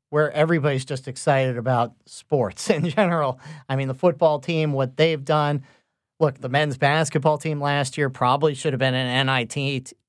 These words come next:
N I T team, and they weren't. Uh, baseball team struggled during the regular season and then did what they did in the postseason. Women's basketball wants to ride that wave,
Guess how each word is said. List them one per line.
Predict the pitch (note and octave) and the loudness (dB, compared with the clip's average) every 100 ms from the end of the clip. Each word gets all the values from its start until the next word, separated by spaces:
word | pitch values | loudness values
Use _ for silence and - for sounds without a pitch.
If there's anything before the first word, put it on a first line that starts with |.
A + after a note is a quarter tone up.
| - | -4
N | C3+ D3+ | 0 2
I | C#3 | 0
T | C3 - C#3+ | 0 -2 -2
team, | B2+ C#3 C3 C3+ | -2 -2 -2 -2
and | A2 | -2
they | A2+ | -4
weren't. | A2+ B2+ B2 D3 D3+ _ _ _ - | -2 0 0 -2 -8 _ _ _ -16
Uh, | G#2+ G2+ | -14 -6
baseball | - D3+ D3 E3+ C#3+ | 0 0 2 2 0
team | C#3 D3+ D3 C#3 C3 | 0 -4 -2 -6 -8
struggled | - - E3 D#3+ E3+ | -12 -2 0 0 -2
during | D#3 D#3 | -4 -4
the | D3 | -4
regular | C#3 C#3 C3+ A#2+ | -4 -4 -4 -6
season | D#3+ D3+ D3 D#3 C#3 | -4 -2 0 0 0
and | B2+ B2+ | -2 -4
then | B2 B2+ | -4 -2
did | C3+ | -2
what | B2 B2+ | -2 -2
they | C3+ C3+ | 0 0
did | C3 C#3 C3 | 0 0 -2
in | A#2+ | -6
the | A#2 | -8
postseason. | - C#3 C3+ - C#3+ C#3+ C3+ C#3+ D3 _ _ _ _ _ | -2 0 0 -2 -4 -2 -2 -4 -6 _ _ _ _ _
Women's | D3+ A3+ A#3+ G#3 | 2 2 2 -2
basketball | G3+ G3+ - G3 F#3 F3+ | 0 0 -2 0 2 2
wants | C#3+ D3 E3 - | 2 0 0 0
to | E3+ | 0
ride | D#3+ D#3 D#3+ D3+ | 2 2 2 2
that | D#3 D#3+ | 0 0
wave, | D3+ C#3 D3 D#3 | -2 -4 -4 -6